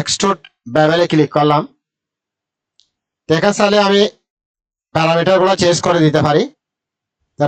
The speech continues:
না করে আমি just প্রিভিউতে দেখতেছি, অর্থাৎ আমার স্টাইলটা কিন্তু থ্রি ডি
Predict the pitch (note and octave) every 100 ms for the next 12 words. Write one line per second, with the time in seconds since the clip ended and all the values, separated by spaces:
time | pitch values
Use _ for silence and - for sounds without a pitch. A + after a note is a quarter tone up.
0 | D3+ D#3+ F#3 G#3 F#3+ F#3 F#3+ - D#3+ D3+
1 | F3 F#3 E3 D3+ D#3+ F#3+ A3+ _ _ _
2 | _ _ _ _ _ _ _ _ _ _
3 | _ _ _ _ - B2+ D#3 - C3+ D3+
4 | E3+ D3+ E3+ D#3+ F3 F3+ F3+ D4+ - _
5 | _ _ _ _ _ _ _ _ _ _
6 | _ D#3 F3 F3+